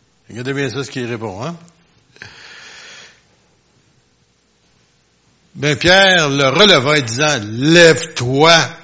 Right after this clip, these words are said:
moi aussi, je suis un homme. » Pas Dieu. Je suis un homme.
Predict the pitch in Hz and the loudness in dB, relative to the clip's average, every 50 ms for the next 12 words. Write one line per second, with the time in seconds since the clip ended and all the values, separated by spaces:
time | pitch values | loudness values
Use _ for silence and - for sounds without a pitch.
0 | _ _ _ _ _ 120 117 120 135 156 165 165 160 156 156 147 143 139 - - | _ _ _ _ _ -14 -8 -4 -2 0 2 2 2 2 2 0 0 -2 -2 -2
1 | - 165 170 160 147 131 123 120 110 101 87 - 131 120 - - - 135 127 120 | 2 2 4 4 2 0 -4 -10 -16 -10 -6 -6 -4 -4 -6 -8 -8 -8 -8 -6
2 | 107 123 120 120 117 117 120 123 120 113 104 95 92 90 90 87 85 - _ _ | -6 -8 -8 -8 -8 -6 -6 -6 -6 -6 -10 -12 -16 -18 -20 -20 -20 -20 _ _
3 | _ _ _ _ _ _ _ _ _ _ _ _ _ _ _ _ _ _ _ _ | _ _ _ _ _ _ _ _ _ _ _ _ _ _ _ _ _ _ _ _
4 | _ _ _ _ - 143 127 98 101 123 147 135 - _ _ _ _ _ _ _ | _ _ _ _ -14 -14 -12 -12 -14 -14 -16 -16 -20 _ _ _ _ _ _ _
5 | _ _ _ _ _ _ _ _ _ _ _ _ _ _ _ _ _ _ _ _ | _ _ _ _ _ _ _ _ _ _ _ _ _ _ _ _ _ _ _ _
6 | _ - 87 90 101 101 98 110 | _ -20 -20 -20 -20 -20 -20 -20